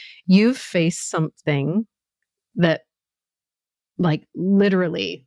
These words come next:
look death in the eyes. And most people live their whole lives fearing death, but never look it in the eyes, right? Face to face. And yet e-,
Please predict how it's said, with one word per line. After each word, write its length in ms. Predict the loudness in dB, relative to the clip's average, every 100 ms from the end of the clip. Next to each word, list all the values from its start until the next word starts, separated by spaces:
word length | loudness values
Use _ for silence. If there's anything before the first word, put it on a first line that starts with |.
| -4
look 200 | -2 -2
death 280 | -4 -4 -4
in 200 | -6 -4
the 140 | -4 -2
eyes. 640 | -2 -2 0 -2 -4 -12 -16 _ _ _ _ _ _ _ -20 -6 0
And 200 | 4 4
most 340 | 4 0 0
people 520 | 0 2 2 2 2
live 280 | 2 2 2
their 160 | 0 -2
whole 340 | 0 0 2
lives 520 | 0 0 -2 -6 -12 _ 0
fearing 480 | 2 4 4 2
death, 440 | 2 0 -2 -6 -14 -20 -8 -4
but 140 | 0
never 500 | 4 4 4 4 2
look 240 | 2 0
it 100 | 0 0
in 140 | 0
the 120 | 0 -2
eyes, 680 | -2 -2 -4 -6 -8 -10 -12 -4
right? 320 | -2 -2 -4
Face 400 | -4 2 2 0
to 140 | -2 -2
face. 560 | 0 -4 -6 -10 -14 _ _ -2
And 220 | 2 4
yet 260 | 4 0 _ _ _
e-, 40 | _